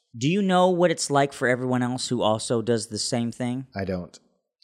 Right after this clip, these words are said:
Speaker 1: Uh, it'd be interesting to see, like, if they've got software that has some A I built into it or something that helps them with some stuff. I mean, who knows?
Speaker 2: If we had a way of dropping out, so on my track, if we could compare all four tracks
Speaker 1: Mm-hmm.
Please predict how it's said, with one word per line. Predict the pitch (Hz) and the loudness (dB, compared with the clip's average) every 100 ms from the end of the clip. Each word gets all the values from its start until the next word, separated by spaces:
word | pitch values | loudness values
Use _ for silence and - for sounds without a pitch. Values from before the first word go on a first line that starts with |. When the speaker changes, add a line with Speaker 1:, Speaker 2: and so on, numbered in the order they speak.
| - | -10
Speaker 1:
Uh, | - | -4
it'd | 165 160 | -2 0
be | 202 | 0
interesting | 190 156 180 165 | -2 -6 -4 -4
to | 131 | -4
see, | - 156 151 151 | -4 -2 0 2
like, | 123 113 | 0 0
if | 123 | -2
they've | 135 113 | -2 0
got | 123 - | -2 -2
software | - 127 123 131 117 | 0 0 0 -2 -2
that | 110 | 0
has | 117 - | -2 -2
some | 104 | -6
A | 98 104 | -4 -2
I | 110 113 104 | -2 -2 -2
built | 117 110 | -2 -2
into | 120 107 110 | -6 -6 -6
it | |
or | - | -6
something | - - 160 151 110 101 | -4 -2 -2 -2 -6 -6
that | 98 | -2
helps | 113 123 - | -2 -2 -2
them | 139 | -2
with | 131 - | -2 -4
some | 143 | -6
stuff. | - 156 156 107 | -2 0 0 -2
I | 107 | -6
mean, | 117 | -6
who | 120 135 | -4 -2
knows? | 127 95 87 - - _ - | -2 -2 -6 -12 -14 _ 0
Speaker 2:
If | 127 135 | 2 4
we | 143 | 6
had | 160 156 | 6 6
a | |
way | 120 117 117 98 | 8 6 6 4
of | 92 87 | 0 -6
dropping | 90 110 120 139 117 | 0 4 4 4 2
out, | 107 80 | 2 2
so | - 110 | 2 4
on | 98 107 95 | 4 2 2
my | 98 123 | 2 2
track, | 139 - 101 73 - | 0 0 0 -2 -8
if | - 101 95 | -8 -4 0
we | 123 | 0
could | 110 | 0
compare | 104 95 110 95 | -6 0 0 0
all | 98 110 | 2 2
four | - 135 123 | 4 2 2
tracks | 101 85 82 90 | 0 -2 -4 -8
Speaker 1:
Mm-hmm. | 95 | -10